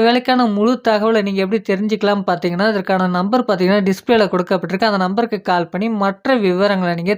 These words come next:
தெரிஞ்சுக்கலாம். அவங்க கொடுக்கக்கூடிய ஒவ்வொரு தகவலும் உங்களுக்கு சூட்டபிளா இருக்கும் பட்சத்துல இந்த வேலை வாய்ப்பை நீங்க பயன்படுத்திக்கலாம். உங்க ஃப்ரெண்ட்ஸ் சர்க்கிள்ல இருக்கவங்களுக்கும் ஷேர் பண்ணுங்க. மறக்காம நம்முடைய WhatsApp and Telegram குரூப்புக்கான லிங்க் பார்த்தீங்கன்னா, டிஸ்கிரிப்ஷன்ல இருக்கு. அதையும் பயன்படுத்திக்கங்க.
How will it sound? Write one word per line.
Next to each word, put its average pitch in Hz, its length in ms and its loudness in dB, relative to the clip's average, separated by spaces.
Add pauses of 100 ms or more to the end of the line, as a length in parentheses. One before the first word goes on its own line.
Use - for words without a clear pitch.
தெரிஞ்சுக்கலாம். 170 760 0 (540)
அவங்க 233 240 4
கொடுக்கக்கூடிய 277 580 0
ஒவ்வொரு 240 340 2
தகவலும் 240 340 0
உங்களுக்கு 226 280 -4
சூட்டபிளா 233 380 2
இருக்கும் 196 260 -4
பட்சத்துல 185 320 -6
இந்த 240 160 -2
வேலை 202 240 0
வாய்ப்பை 196 280 -2
நீங்க 185 240 -2
பயன்படுத்திக்கலாம். 202 840 0
உங்க 214 140 -2
ஃப்ரெண்ட்ஸ் 202 280 -4
சர்க்கிள்ல 208 320 2
இருக்கவங்களுக்கும் 170 560 -2
ஷேர் 180 280 0
பண்ணுங்க. 160 360 -4 (320)
மறக்காம 220 440 2
நம்முடைய 214 340 0
WhatsApp 233 480 0
and 226 140 0
Telegram 220 380 0
குரூப்புக்கான 196 520 0
லிங்க் 240 280 0
பார்த்தீங்கன்னா, 208 400 -2
டிஸ்கிரிப்ஷன்ல 196 680 -2
இருக்கு. 160 260 -2
அதையும் 185 300 0
பயன்படுத்திக்கங்க. 170 880 -2